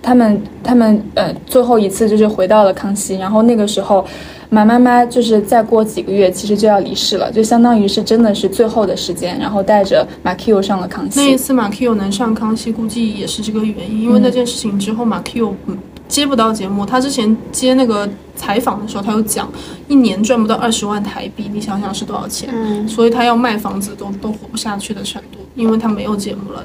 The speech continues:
Speaker 2: 就因为这个事情，小 S 也很够义气了，让他上节目。
Speaker 1: 嗯，嗯。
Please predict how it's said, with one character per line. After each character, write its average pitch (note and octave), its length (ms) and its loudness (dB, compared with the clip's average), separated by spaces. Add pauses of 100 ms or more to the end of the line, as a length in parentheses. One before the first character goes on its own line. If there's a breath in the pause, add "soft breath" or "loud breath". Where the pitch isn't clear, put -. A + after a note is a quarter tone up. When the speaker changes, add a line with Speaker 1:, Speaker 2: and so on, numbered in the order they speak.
Speaker 2:
就 A3+ 120 -6
因 A3+ 200 2
为 A#3 100 2
这 A3+ 100 -2
个 G#3+ 100 -2
事 G#3+ 140 -8
情， - 140 -12 (380 loud breath)
小 - 180 -8
S G#3+ 240 -2
也 G#3 80 -2
很 G3+ 140 -2
够 G#3 140 -6
义 G#3 120 -6
气 G3+ 220 -6
了， G3+ 120 -10
让 G3+ 140 -10
他 A#3+ 60 2
上 G#3+ 180 6
节 - 220 -6
目。 A#3 80 -8 (180)
Speaker 1:
嗯， A3 80 0
嗯。 G#3+ 100 0